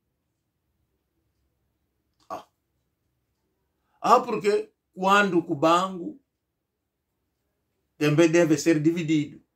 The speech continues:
Como assim? Ah, porque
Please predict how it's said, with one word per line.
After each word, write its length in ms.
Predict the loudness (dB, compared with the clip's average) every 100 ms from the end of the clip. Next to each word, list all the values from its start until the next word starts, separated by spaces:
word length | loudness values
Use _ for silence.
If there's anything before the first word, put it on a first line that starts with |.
| _ _ _ _ _ _ _ _ _
Como 280 | 0 0 2
assim? 480 | 0 -2 -10 -16 -20 _ _ _ _ _ _ _ _ _ _ _ _ _ _ _ _ _ _ 0
Ah, 160 | 2 2
porque 420 | -2 -12 -12